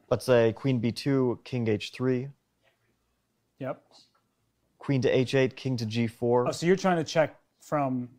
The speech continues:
Speaker 2: the front, I bet.
Speaker 1: Yeah, I'm trying to check anywhere I can.
Speaker 2: <laughs> Okay, so you're saying it's not careless, right? So queen B two check?
Speaker 1: Well, it might be careless, but it might lead to the same sort of position, because I don't know if black can, can really stop white from advancing the king now.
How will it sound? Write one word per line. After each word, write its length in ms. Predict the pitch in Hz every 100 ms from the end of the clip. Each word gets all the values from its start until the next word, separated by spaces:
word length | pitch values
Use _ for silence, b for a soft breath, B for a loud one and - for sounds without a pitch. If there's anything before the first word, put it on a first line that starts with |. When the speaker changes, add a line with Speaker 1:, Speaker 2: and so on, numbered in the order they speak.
| _
Speaker 2:
the 60 | -
front, 280 | - 123 - -
I 40 |
bet. 120 | 131
Speaker 1:
Yeah, 200 | 170 120 -
I'm 160 | 131
trying 200 | 131 147
to 60 | 120
check 300 | - 120 -
anywhere 300 | 123 120 110
I 80 | 104
can. 300 | 98 113 - -
Speaker 2:
<laughs> 60 | - - _ _ _ _ - 104 B B
Okay, 280 | 147 147 156
so 120 | 120
you're 60 | 139
saying 160 | 156 147
it's 120 | 131
not 200 | 160 156
careless, 440 | - 165 135 110
right? 120 | 120
So 80 | 117
queen 260 | 117 156 139
B 120 | 131
two 180 | - 180
check? 320 | 214 233 233 _ _ _
Speaker 1:
Well, 160 | - 170
it 120 | 156
might 160 | 170 170
be 80 | 156
careless, 320 | 160 180 160
but 160 | 139
it 40 | 127
might 300 | 127 131 123 - _ _ _ -
lead 300 | 127 127 110
to 80 |
the 100 | 120
same 540 | 107 - 120 110 104 107 _ -
sort 240 | - 110
of 80 | 98
position, 340 | 117 135 -
because 140 | 101 113
I 120 | 123
don't 100 | 147
know 120 | 131
if 60 | 110 - _
black 220 | 120 117
can, 260 | 117 110 107 _ _ _ _ _ _ _ _
can 180 | - 127
really 280 | 123 120 113
stop 360 | - - 117 -
white 180 | 110
from 140 | 104 107
advancing 380 | 95 107 101 98
the 60 |
king 200 | - 117
now. 240 | 98 65